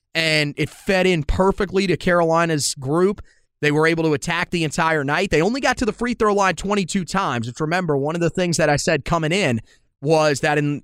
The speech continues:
Wake Forest's last three losses, teams had gotten there thirty or more times. So Carolina didn't get there nearly that many times. But when you score forty-eight points in the paint, and the majority of that is coming from your guards,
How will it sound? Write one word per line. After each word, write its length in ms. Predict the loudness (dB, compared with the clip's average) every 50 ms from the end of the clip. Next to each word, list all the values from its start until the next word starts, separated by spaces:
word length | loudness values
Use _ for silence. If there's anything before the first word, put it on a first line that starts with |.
| _
Wake 280 | -4 -2 0 0 -2 -2
Forest's 360 | 0 2 2 4 2 2 0
last 380 | 0 0 0 0 0 -2 -2 -2
three 240 | 0 0 2 0 2
losses, 520 | 2 2 2 2 0 0 -2 -4 -2 -2
teams 360 | -4 -4 -4 -2 -2 -2 -4
had 260 | -4 -6 -6 -8 -6
gotten 300 | -4 -2 -2 -2 -4 -4
there 300 | -4 -2 0 2 0 0 -2 -8 -20 _ _ _ _ 0
thirty 340 | 2 2 2 2 2 0
or 80 | 0 0
more 260 | 2 2 2 2 0
times. 380 | 0 0 0 2 2 2 0 -2
So 60 | -4
Carolina 420 | -2 0 0 0 2 0 0 0
didn't 180 | 0 0 0 0
get 180 | 0 0 0 2
there 180 | 2 2 2
nearly 440 | 2 2 4 4 4 4 4 2 -2
that 240 | -2 -2 -2 -2 -2
many 200 | -2 -2 -4 -4
times. 360 | -2 0 0 0 0 -2 -4 -6 -14 -20 _ _
But 80 | -2 0
when 120 | 2 2
you 60 | 2
score 320 | 2 0 0 0 0 0 0
forty-eight 680 | -2 -4 -2 2 2 2 4 2 2 2 0 0 -2
points 360 | -2 -2 0 2 2 0 0 0
in 60 | -2
the 80 | 0
paint, 360 | 0 0 0 2 2 2 0 -4 -10 -20 _ _ -4
and 100 | -2 -2
the 60 | 0
majority 640 | 0 0 -2 -2 -4 -2 0 2 2 2 2 2 0
of 120 | -2 -2 0
that 320 | 0 0 2 0 0 -2 -6 -14 _ 0
is 140 | 0 0 0
coming 360 | 0 0 0 2 2 2 0
from 240 | 0 0 0 2 2
your 140 | 2 0 0
guards, 580 | 0 0 2 2 4 4 4 2 0 -2 -10